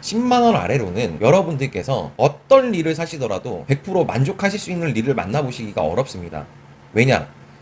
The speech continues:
인터넷에 되게 많아요. 십이 볼 베어링, 뭐, 팔 볼 베어링,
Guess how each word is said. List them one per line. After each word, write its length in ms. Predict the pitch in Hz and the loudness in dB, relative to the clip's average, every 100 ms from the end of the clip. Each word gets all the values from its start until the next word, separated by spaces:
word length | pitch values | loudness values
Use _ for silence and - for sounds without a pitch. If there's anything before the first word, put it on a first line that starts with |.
| - | -6
인터넷에 440 | 147 202 202 175 143 | -2 0 0 0 -2
되게 180 | 120 | -2
많아요. 340 | 110 92 113 98 | 0 0 -2 -2
십이 360 | - 180 185 | -4 -6 -6
볼 200 | 170 170 | 0 2
베어링, 460 | 139 113 123 123 123 | 2 4 2 0 -2
뭐, 140 | 113 | -4
팔 260 | - 196 180 | -4 -4 0
볼 160 | 190 185 | 0 2
베어링, 480 | 107 135 135 127 | 4 4 2 -2